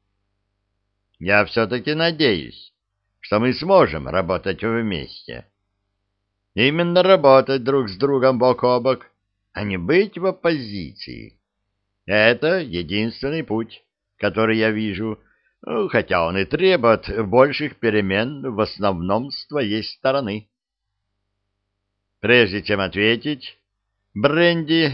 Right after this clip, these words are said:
задумчиво помолчала, прикусив губу. "Чтобы быть до конца честной с вами,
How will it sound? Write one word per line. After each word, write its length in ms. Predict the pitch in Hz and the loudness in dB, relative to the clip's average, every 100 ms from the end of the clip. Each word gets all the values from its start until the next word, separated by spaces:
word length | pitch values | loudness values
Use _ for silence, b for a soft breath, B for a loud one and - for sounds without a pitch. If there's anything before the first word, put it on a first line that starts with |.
| 110 | -4
задумчиво 800 | 87 110 113 156 156 - 101 101 | 0 0 2 -2 -2 -6 -4 -4
помолчала, 920 | - 90 87 85 - 107 127 139 147 | -2 -4 -2 -6 -2 2 2 2 0
прикусив 680 | - 120 - 90 - 92 90 | -4 -10 -10 -12 -8 -10 -8
губу. 440 | 113 85 78 71 - _ _ _ _ _ _ _ _ _ _ _ _ _ _ _ _ _ - 76 67 | -8 -6 -6 -8 -16 _ _ _ _ _ _ _ _ _ _ _ _ _ _ _ _ _ -10 -8 -8
"Чтобы 420 | - 90 98 123 | -8 -6 -4 -6
быть 320 | 127 143 139 | -2 -4 -2
до 140 | 143 135 | -4 -4
конца 460 | 143 139 - 143 | -4 -6 -4 -4
честной 640 | - - 202 170 - 80 78 | -4 -4 -4 -4 -8 -10 -12
с 160 | - | -10
вами, 480 | 71 78 73 73 76 | -6 -4 -4 -8 -12